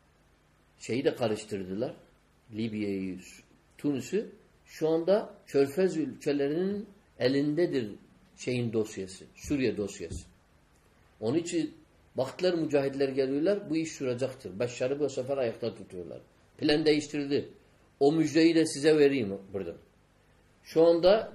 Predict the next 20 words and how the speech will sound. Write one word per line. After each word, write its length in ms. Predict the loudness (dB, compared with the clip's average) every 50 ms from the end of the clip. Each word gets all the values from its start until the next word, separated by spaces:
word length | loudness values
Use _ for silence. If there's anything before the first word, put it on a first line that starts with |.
| 2
dosya 460 | 4 4 4 4 4 4 4 4 4
Suud'un 380 | 2 0 0 0 0 2 2 2
eline 240 | 2 2 2 0 0
geçti. 320 | 0 0 -2 -4 -8 -14 -20 -20 _ _ _ _ _ _ _ _ _ _ _ _ _ _ _ _ _ _ _ _
Suud 340 | -8 -2 0 0 0 2 2
da 140 | 2 2
biz 180 | 2 0 -2 -2
biliyoruz, 420 | -2 0 0 2 0 0 -2 -2
nerede 320 | -2 0 0 0 0 -2 -4
İslam 400 | -6 -8 -6 -4 -4 -2 -2 -2
var 80 | -2
onu 180 | -2 -2 -2 -4
istemiyor. 420 | -6 -8 -10 -10 -10 -10 -12 -14 -18 -20 _ _ _ _ _ _ _ _ _ _ _ _ _ _ _ _ _ _ _ _ _ _ _ _ _ _ _ _ _ _ _ _ _ _ _ _ _ _ _ _ _ _ _ _ _ _ _ _ _ _ _ _ _ _ _ _ _ _ _ _ _ _ -8 -4
Geçti 520 | -4 -2 -2 -4 -2 -2 -2 -2 -2 -6 -12 -16 _ -2
eline, 420 | -2 0 0 0 0 0 -2 -2 -6 -12
şu 200 | -8 -4 -2 -2
anda 400 | -2 0 0 0 0 0 -2 -10 -20 _ _ _ _ _ _ _ _ _
Başar'ın 520 | -2 -2 -2 -2 -2 0 0 0 0 0 -2
ömrü 240 | -4 -4 -4 -4 -4
uzandı. 420 | -4 -4 -4 -4 -4 -6 -10 -12